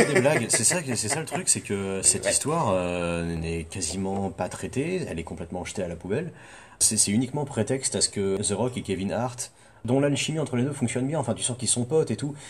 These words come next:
Speaker 1: mais c'est uniquement prétexte à ce que les deux acteurs s'envoient des fions, euh, pendant absolument tout le film, euh, <laughs> voilà, à ce qu'ils s'engueulent pendant absolument, euh, pendant absolument tout le film, euh, sans jamais, euh, que leur amitié soit réellement palpable, quoi.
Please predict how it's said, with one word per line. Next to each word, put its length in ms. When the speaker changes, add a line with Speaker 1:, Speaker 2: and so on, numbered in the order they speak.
Speaker 1:
mais 80
c'est 140
uniquement 340
prétexte 380
à 40
ce 80
que 80
les 140
deux 180
acteurs 220
s'envoient 280
des 100
fions, 440
euh, 100
pendant 180
absolument 400
tout 120
le 60
film, 360
euh, 320
<laughs> 320
voilà, 240
à 80
ce 80
qu'ils 100
s'engueulent 420
pendant 220
absolument, 680
euh, 40
pendant 200
absolument 420
tout 120
le 60
film, 380
euh, 300
sans 260
jamais, 500
euh, 340
que 140
leur 260
amitié 300
soit 180
réellement 380
palpable, 520
quoi. 160